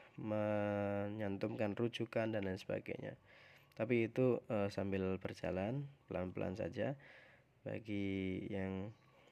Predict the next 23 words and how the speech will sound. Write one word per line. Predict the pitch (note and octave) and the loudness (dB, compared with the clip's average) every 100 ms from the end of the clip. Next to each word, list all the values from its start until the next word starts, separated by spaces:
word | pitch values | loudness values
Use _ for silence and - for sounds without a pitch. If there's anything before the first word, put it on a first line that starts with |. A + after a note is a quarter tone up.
| - - | -20 -12
eh, | F3 A2 F#2+ F#2+ | -4 0 0 0
pemula | F#2+ G#2 B2 C3 | -2 -2 0 2
dalam | A#2+ G#2+ G#2 | 2 0 0
menulis, | G#2 G#2 G2+ A2+ C#3 C#3 - - - - - - - - - - - - - | 0 -2 -2 0 -2 -4 -14 -20 -20 -20 -20 -20 -20 -20 -20 -20 -20 -18 -10
eh, | F#3+ G#2+ G2 G2 G2+ G2+ G#2 G#2 - - - - - - - | -2 0 2 2 2 2 -2 -6 -16 -20 -20 -20 -20 -16 -6
sebaik, | - A#2 G#2+ G#2 - | -2 2 4 2 0
apa, | A2 G#2+ A2+ | 0 2 2
kalau | A#2 A2 | 4 4
bisa | G#2+ G#2 - A2+ G#2+ G#2+ G#2+ - - - A#2 | 2 -2 0 2 2 0 -6 -16 -20 -10 -4
menerapkan | A2 A2 A2+ - G#2+ | 0 2 2 2 2
dua | A2 C#3+ C#3+ | 2 4 4
kunci | C3+ B2 A#2+ A2 | 2 -2 -2 -2
tadi, | F#2+ F2+ C#3 F#3 - - - - - | 0 0 0 -2 -4 -18 -20 -20 -4
yaitu | - G#2 G#2+ A2 | 0 2 0 -2
disiplin | G#2 - C#3 C3 A#2 | -2 -4 0 0 2
dan | G#2+ G#2+ | 0 0
konsisten, | G2+ G#2 G2 - - B2+ C3 | -2 -2 -6 -2 2 2 2
insya | - G#2+ - | -2 -4 -2
Allah, | F2 F#2+ G2 B2 A#2+ - A2+ | -2 0 0 0 -4 -10 -6
eh, | F#2 F2 | -6 -6
kita | - - A2 A2+ B2+ - - - - - - | -6 -4 0 0 -2 -6 -18 -20 -20 -12 -6
atau | F#2+ - | -2 0
Anda, | A2 C3+ B2 A2+ | 0 2 2 2